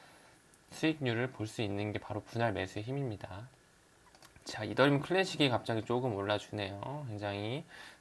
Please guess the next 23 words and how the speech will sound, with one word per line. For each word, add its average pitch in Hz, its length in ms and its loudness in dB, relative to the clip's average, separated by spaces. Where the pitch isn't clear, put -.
어, 92 120 -2
좋은 101 380 0
또 104 320 0
가격대 107 400 0
보여주고 107 440 0
있고, 110 520 2
그 139 140 2
외 156 120 10
알트코인들, 120 720 6
어, 92 220 2
조금 139 400 2
횡보, 143 800 4
약보합 127 420 4
상태 123 320 -2
보여주면서 107 1040 2
아직은 101 340 0
조금 110 200 -2
아쉬운 107 460 0
상태예요. 107 580 -2
근데 101 140 -4
조금 175 340 0
조금씩 143 720 2
느낌상 131 600 2